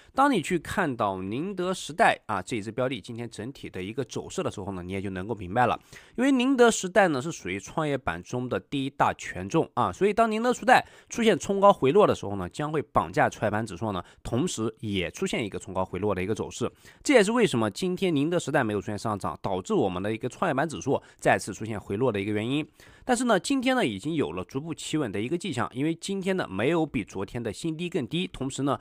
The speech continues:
也比昨天的一个高点更高了，同时呢，有五日均线上攻的一个动作，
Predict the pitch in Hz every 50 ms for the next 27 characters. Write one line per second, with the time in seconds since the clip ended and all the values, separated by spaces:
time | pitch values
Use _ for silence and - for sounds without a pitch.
0 | - - _ - 120 147 185 151 - - - 95 107 - - 139 139 135 123 101
1 | 98 101 117 - - - 185 202 180 - 85 85 - 143 127 - 147 175 175 127
2 | - - - 131 131 - - 139 139 117 95 110 113 101 95 101 110 120 156 180
3 | - - 202 - - _ _ - - - - - 233 170 139 175 214 226 202 196
4 | 202 220 277 247 185 120 98 - -